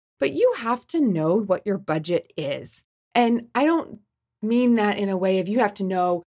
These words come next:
every single thing and have it all, you know, these beautiful spreadsheets or planners or any, n-, no, no, but you need to know what money is coming in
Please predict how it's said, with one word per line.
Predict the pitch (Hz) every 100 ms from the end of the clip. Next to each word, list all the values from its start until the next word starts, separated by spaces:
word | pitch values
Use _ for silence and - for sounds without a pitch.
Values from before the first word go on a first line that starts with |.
| _
every | - 180
single | 196 202 180
thing | 175 185 175
and | 170
have | 165 175
it | 165
all, | 180 175 - _ _
you | -
know, | 170
these | 170 170
beautiful | 180 165 151
spreadsheets | - - 233 220 202
or | 147
planners | - 269 277 208
or | 190 170
any, | 180 202 202
n-, | 254 277 262
no, | 302 190 147 -
no, | 233 156
but | 185
you | 202 277
need | 392 339
to | 214
know | 170 175
what | 214 160 190
money | 208 190 220
is | 185 165
coming | - 190 185 175
in | 160 165 254